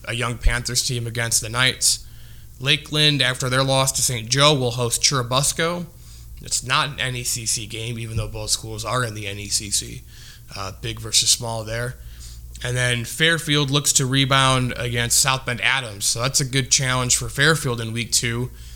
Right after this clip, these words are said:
Another Class five A team coming to town. I know Adams maybe didn't look the best against Northridge, but I think Northridge, we can agree Northridge is a little bit better than Fairfield right now.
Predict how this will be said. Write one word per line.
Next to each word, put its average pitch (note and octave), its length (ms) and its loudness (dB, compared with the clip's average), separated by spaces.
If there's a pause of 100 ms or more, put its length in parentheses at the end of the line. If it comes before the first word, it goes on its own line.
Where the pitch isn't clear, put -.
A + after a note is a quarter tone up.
(160)
Another A#2+ 280 0
Class B2 500 0
five B2 320 0
A A#2+ 140 0
team C3 340 4
coming A#2+ 300 0
to A2+ 60 -4
town. A#2+ 500 2 (420)
I A#2 100 0
know B2 160 4
Adams B2 600 2 (240)
maybe C3 180 2
didn't B2 220 2
look B2+ 160 0
the A#2 80 -6
best A#2+ 340 2
against A#2 320 -2
Northridge, C3+ 640 4
but A#2 240 0 (480)
I A#2 60 -8
think A2+ 200 -8
Northridge, B2 720 2
we B2 80 -10
can A#2+ 160 -6
agree A#2 240 -4
Northridge A2+ 420 -4
is A2 120 -2
a A2+ 40 -4
little A#2 160 -2
bit A2+ 180 -6
better A2+ 260 0
than A2 180 -4
Fairfield A#2 460 -2
right A#2 200 2
now. A#2 380 2